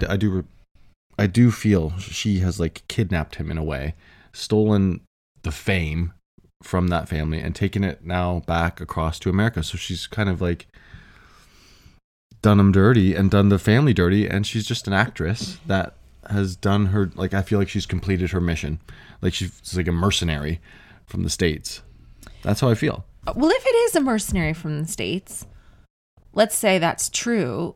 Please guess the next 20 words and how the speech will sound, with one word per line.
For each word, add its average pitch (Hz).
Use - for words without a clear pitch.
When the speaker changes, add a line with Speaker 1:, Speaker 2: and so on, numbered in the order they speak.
Speaker 2:
I 208
still 302
am 247
on 175
board 202
because 190
I 185
feel 208
like 180
she's -
given 220
him 180
actual 175
freedom 202
and 156
choices 202
in 147
life, 156
and 165
they're 165